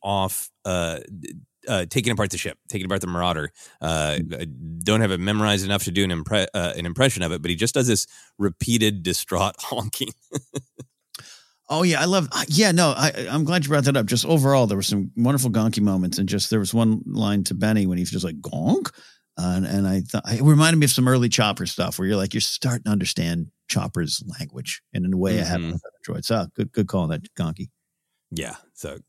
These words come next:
Speaker 1: uh, just great, great, uh, whimsical but also emotional gonky content. Uh, what were some other, uh, fun moments for you?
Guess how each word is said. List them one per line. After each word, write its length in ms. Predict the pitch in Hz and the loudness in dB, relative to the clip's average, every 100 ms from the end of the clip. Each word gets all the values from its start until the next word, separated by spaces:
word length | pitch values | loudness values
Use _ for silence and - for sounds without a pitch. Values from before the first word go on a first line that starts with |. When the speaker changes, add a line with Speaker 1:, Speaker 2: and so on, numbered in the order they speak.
| 76 | -6
Speaker 1:
uh, 80 | 101 - - | -6 -6 -4
just 180 | 92 - 110 120 | -6 -6 -14 -2
great, 320 | 147 131 - | 0 -2 -4
great, 360 | 127 147 127 101 | -2 -2 -2 0
uh, 640 | 98 92 87 87 80 67 - | 2 2 0 0 -4 -8 -8
whimsical 640 | 78 120 135 117 113 127 | -2 2 2 2 2 2
but 120 | 104 95 | 2 2
also 240 | 95 98 | 2 0
emotional 460 | 87 82 80 80 80 | -2 -2 -4 -6 -8
gonky 420 | 76 73 76 76 | -6 -8 -6 -10
content. 520 | - 73 69 73 73 - | -10 -12 -10 -12 -12 -4
Uh, 160 | 104 | -2
what 120 | 107 135 | 2 2
were 80 | |
some 140 | 143 127 | 2 2
other, 280 | 135 98 82 | 4 2 2
uh, 240 | 87 82 | -2 -2
fun 300 | - 107 90 | -2 -2 0
moments 280 | 85 80 76 | -2 -4 -6
for 100 | 85 | -8
you? 140 | 69 | -8